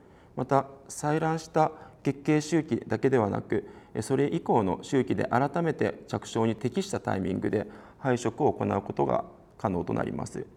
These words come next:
えー、これら生殖補助医療については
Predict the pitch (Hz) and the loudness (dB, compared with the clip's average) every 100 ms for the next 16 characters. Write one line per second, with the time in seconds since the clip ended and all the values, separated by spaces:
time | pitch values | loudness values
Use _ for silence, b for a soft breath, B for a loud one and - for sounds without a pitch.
0 | b b b b b b - 101 - 143 | b b b b b b -6 -4 2 4
1 | 151 - - 139 131 143 147 151 160 170 | 4 2 -2 -2 0 -2 -2 0 2 2
2 | 151 104 - 117 - 101 | 0 0 0 0 4 2